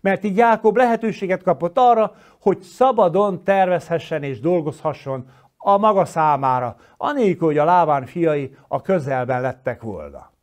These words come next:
A Biblia magyarázók sokat vitatták Jákob módszerének hatékonyságát, ami a csíkosra hántott zöld, nyár és mogyoró és gesztenyeveszőket illeti,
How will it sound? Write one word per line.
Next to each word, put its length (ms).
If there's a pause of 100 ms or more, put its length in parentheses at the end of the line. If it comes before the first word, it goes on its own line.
(1500)
A 180
Biblia 360
magyarázók 920
sokat 540
vitatták 680
Jákob 440
módszerének 720
hatékonyságát, 1400
ami 220
a 100
csíkosra 580
hántott 640
zöld, 720
nyár 420
és 200
mogyoró 440
és 140
gesztenyeveszőket 920
illeti, 420